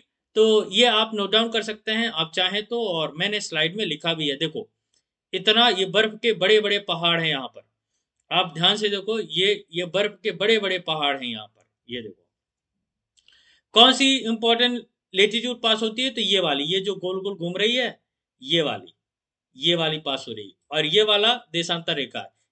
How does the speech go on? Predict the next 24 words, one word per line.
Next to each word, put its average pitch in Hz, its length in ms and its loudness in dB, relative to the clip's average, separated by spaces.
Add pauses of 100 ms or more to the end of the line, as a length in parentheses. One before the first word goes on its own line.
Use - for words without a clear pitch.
(120)
इसके 160 240 -2 (120)
ऊपर 185 280 -4
साइड 220 260 4
ज़ीरो 180 280 0
डिग्री 226 320 -2
है 254 120 0
और 175 160 -6
नीचे 170 240 -8
साइड 180 300 -2
वन 135 160 -4
एटी 113 220 -14
डिग्री 101 300 -20
है, 90 80 -20 (720)
ठीक, 220 300 0 (260)
वन 160 160 -2
एटी 139 220 -4
डिग्री 107 260 -12
है। 92 100 -20 (480)
कितने 277 360 4
ओशियन 233 460 6
से 262 180 0
सराउंडेड 247 540 2
है 247 80 2
सर, 247 220 -4